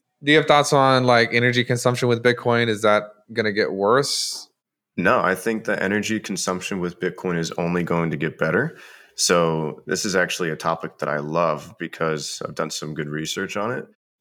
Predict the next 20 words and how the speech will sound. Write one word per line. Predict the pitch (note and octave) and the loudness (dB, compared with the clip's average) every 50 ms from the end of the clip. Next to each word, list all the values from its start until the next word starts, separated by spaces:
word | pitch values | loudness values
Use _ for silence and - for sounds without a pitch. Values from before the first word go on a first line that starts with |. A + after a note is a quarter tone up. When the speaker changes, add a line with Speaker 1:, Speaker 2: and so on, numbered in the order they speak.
| _ - | _ -8
Speaker 2:
So | - - - G2+ G2+ G2 F#2+ F#2+ F#2 F2+ F2+ F2 - - _ - - _ - | -6 -2 0 2 2 2 2 2 0 -2 -4 -8 -12 -18 _ -20 -20 _ -2
when | A2 A2+ A#2 A#2+ | 0 0 2 2
we | B2+ B2 | 2 2
look | A#2 B2+ C#3+ C#3 - | 2 2 0 2 2
at | - D#3 C3+ A#2 F#2+ - - - _ - A2+ - - | 2 2 2 2 2 -2 -4 -8 _ -14 -12 -4 0
energy | G#2 G2+ G#2 G#2+ E2+ E2+ F#2 | 2 2 2 2 0 -2 -4
consumption, | - - E2+ D#2+ - - E2+ E2+ - - A2 F#2+ | -6 -6 -6 -4 -2 -2 -2 -2 -4 -6 -6 -4
we | F2 E2+ D#2+ | -4 -2 -2
have | F2+ F2+ F2+ - - | 0 -2 -2 -2 -4
to | F2+ | -8
u-, | E2 D2+ D#2 E2 - | -6 -6 -6 -8 -8
look | - E2 E2 E2 - - F2 | -6 -6 -6 -6 -4 -4 -2
at | D#2+ D#2 C#2+ - - - _ - | 0 0 0 -2 -6 -10 _ -10
the | E2+ D#2+ E2 D#2+ D#2+ D#2 D2+ D2 - _ - - - - _ _ _ | -6 -4 -2 -2 -2 -2 -4 -6 -8 _ -20 -20 -20 -20 _ _ _
use | - E2+ E2 E2+ F2+ - - | -8 -4 -4 -4 -4 -4 -4
case | - F2 E2 D#2+ - | -2 -2 -2 -2 -2
behind | - - D2+ - - D2 D2+ D#2+ D#2+ | -2 -4 -4 -2 -2 -2 -2 0 -2
that | E2 - - | -2 -2 -2
energy | F2+ F#2+ G2 F#2 F#2+ G2+ | -2 -2 0 0 -2 -4
consumption. | - - G#2+ G2 - F#2 F#2+ F#2 - - C3 D#3 | -4 -6 -8 -6 -4 -4 -4 -4 -6 -8 -8 -8